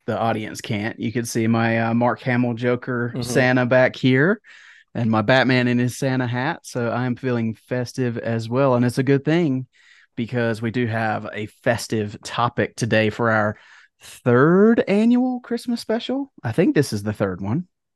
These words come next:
Speaker 2: Oh, geez,
Speaker 1: Pretty
Speaker 2: yeah, I think
Speaker 1: sure.
Speaker 2: you're right. Yeah.
Speaker 1: Yeah, I'll have to
Speaker 2: Wow.
Speaker 1: go back and check, but I think this is the third. So we're rolling <laughs> right on along.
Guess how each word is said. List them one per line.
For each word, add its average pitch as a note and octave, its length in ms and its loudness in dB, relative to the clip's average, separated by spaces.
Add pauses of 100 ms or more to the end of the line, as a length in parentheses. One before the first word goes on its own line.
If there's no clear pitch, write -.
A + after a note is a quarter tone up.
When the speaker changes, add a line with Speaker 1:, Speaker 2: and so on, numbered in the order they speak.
(260)
Speaker 2:
Oh, E3 260 -10
geez, - 140 -14
Speaker 1:
Pretty F3 240 6
Speaker 2:
yeah, - 160 0
I A2 100 2
think F2 100 -2
Speaker 1:
sure. G#2+ 100 -2
Speaker 2:
you're C3+ 100 -2
right. B2+ 380 -4
Yeah. D3+ 400 0 (640)
Speaker 1:
Yeah, D3+ 200 4
I'll E3+ 80 8
have E3 140 6
to - 40 0
Speaker 2:
Wow. G#3+ 40 0
Speaker 1:
go G#3 80 8
back G#3 200 6
and D#3 100 -2
check, F#3+ 220 2
but C3 100 0
I A#2 60 4
think D#3+ 280 -2
this D#3+ 180 -6
is D#3+ 100 -6
the D#3+ 140 0
third. D3 560 -6
So A2 380 0
we're C3+ 140 2
rolling D3+ 360 6
<laughs> - 160 4
right F3+ 160 2
on D#3 140 6
along. C3+ 480 0